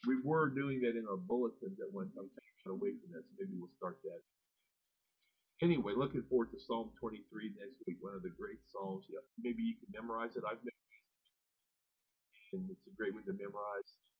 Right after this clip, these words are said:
The Lord's Prayer and some of the scripture verses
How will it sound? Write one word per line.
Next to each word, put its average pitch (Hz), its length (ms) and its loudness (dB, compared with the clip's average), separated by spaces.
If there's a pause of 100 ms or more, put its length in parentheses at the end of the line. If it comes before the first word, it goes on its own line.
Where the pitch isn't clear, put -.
(880)
The 95 80 -2
Lord's 107 240 -2 (240)
Prayer 104 380 -2 (340)
and - 80 -16
some - 160 -10
of - 80 -6
the 190 80 -2
scripture 101 400 -6
verses 98 400 -4